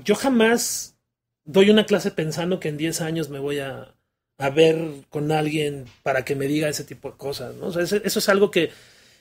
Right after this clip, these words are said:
como yo l-, les he dicho en los salones, siempre digo que,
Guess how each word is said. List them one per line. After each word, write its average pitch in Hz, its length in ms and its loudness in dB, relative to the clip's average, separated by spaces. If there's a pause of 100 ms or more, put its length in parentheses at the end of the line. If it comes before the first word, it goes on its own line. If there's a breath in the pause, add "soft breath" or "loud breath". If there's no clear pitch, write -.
como 170 200 4
yo 190 420 6
l-, 175 220 -10 (160)
les 165 280 -6
he 180 40 2
dicho 185 200 4
en 180 40 2
los 156 100 0
salones, 165 640 0
siempre 180 300 2
digo 175 240 2
que, 147 320 -2